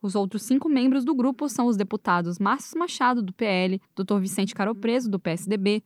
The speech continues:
Marcos José de Abreu Marquito, do pesol, Paulinha, do Podemos,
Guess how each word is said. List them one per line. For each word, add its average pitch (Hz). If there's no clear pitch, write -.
Marcos 294
José 294
de 330
Abreu 247
Marquito, 247
do 180
pesol, 214
Paulinha, 320
do 254
Podemos, 233